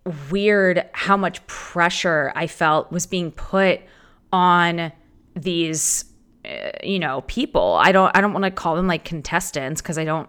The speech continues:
necessarily think it's a game, but I don't know. It was, it was, it was just really, really interesting. Um, and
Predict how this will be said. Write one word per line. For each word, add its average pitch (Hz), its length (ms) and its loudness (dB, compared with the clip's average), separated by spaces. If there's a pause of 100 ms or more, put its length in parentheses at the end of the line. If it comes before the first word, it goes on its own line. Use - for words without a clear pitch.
(100)
necessarily 156 580 -4
think 160 220 -8
it's 185 100 -10
a 151 60 -10
game, 151 520 -8 (420)
but 175 360 2 (960)
I 220 80 -2
don't 247 120 0
know. 226 280 6
It 196 120 2
was, 233 260 4
it 220 100 10
was, 226 240 6 (640)
it 240 60 10
was 262 100 8
just 359 180 0
really, 277 240 4
really 202 240 4
interesting. 151 680 -2
Um, 170 520 4 (180)
and 170 720 0